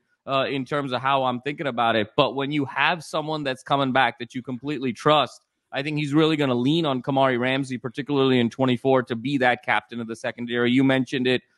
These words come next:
uh, Fred, grit, instincts, knowledge, poise, uh, athleticism.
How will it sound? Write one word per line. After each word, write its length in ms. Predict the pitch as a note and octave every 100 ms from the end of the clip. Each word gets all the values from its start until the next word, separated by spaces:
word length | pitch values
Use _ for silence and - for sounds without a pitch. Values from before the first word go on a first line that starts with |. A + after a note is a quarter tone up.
| _ _ -
uh, 180 | B2
Fred, 400 | A#2 C#3+ C#3 C3 - _ B2+
grit, 320 | C#3+ D3+ C#3+ _ _
instincts, 720 | C#3+ C#3+ - - C#3 B2+ -
knowledge, 720 | C3 C3+ C3+ C3+ C3+ B2+ - - _ _
poise, 680 | - D3+ C#3 C3+ C3+ A#2+ - _ _ -
uh, 360 | B2 A#2+ B2
athleticism. 840 | A2 C3+ C#3+ C#3+ C3+ D3+ C3 C#3